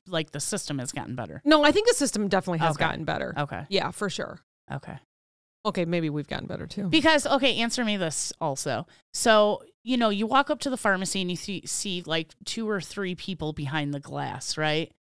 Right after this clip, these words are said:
Speaker 1: And it's like, is the pharmacist
Speaker 2: <laughs>
Speaker 1: the only one that's allowed to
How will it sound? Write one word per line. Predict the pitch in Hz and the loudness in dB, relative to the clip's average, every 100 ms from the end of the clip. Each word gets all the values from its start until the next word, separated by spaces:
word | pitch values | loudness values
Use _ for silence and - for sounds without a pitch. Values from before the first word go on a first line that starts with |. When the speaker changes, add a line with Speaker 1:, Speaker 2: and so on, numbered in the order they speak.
| _ _ _ _ 202 | _ _ _ _ -2
Speaker 1:
And | 202 | 0
it's | 185 - | 0 2
like, | 208 185 - | 2 2 0
is | - 196 | -2 -2
the | 226 | 0
pharmacist | - 226 247 190 269 180 | 2 2 2 0 0 2
Speaker 2:
<laughs> | |
Speaker 1:
the | 226 | 2
only | 214 | 2
one | 208 196 | 0 0
that's | 180 | -2
allowed | 185 175 | 2 2
to | 170 | 2